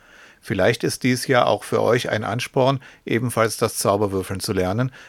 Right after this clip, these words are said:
wenn ihr gerne Knobelspiele und Denksport-Herausforderungen mögt. Auch dazu gibt es ein paar Hinweise im Interview. Hier im Freshcuber Podcast geht es zwar meist um Speedcubing, aber gerne nehme ich auch andere Zauberwürfelthemen mit ins Programm.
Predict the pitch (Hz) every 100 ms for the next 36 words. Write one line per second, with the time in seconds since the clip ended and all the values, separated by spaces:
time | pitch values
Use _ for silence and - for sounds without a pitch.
0 | - 120 127 120 117 113 107 117 117 127
1 | - - 123 117 98 90 104 120 - 113
2 | 110 117 95 87 - - 98 95 104 113
3 | 117 90 78 - - _ - _ - -
4 | 110 - 101 - 147 135 - 117 120 107
5 | 117 113 104 98 95 92 101 - 110 92
6 | 87 90 80 82 80 _ _ _ _ _
7 | _ _ _ _ - 151 123 - 120 -
8 | 143 139 - 131 - 131 117 - 117 110
9 | - 107 98 98 95 87 - - 110 -
10 | 135 131 143 - - - - 90 98 98
11 | 107 123 110 104 113 117 113 - 110 101
12 | 92 - 98 92 87 92 - 87 104 92
13 | 87 87 - 90 - 92 85 85 82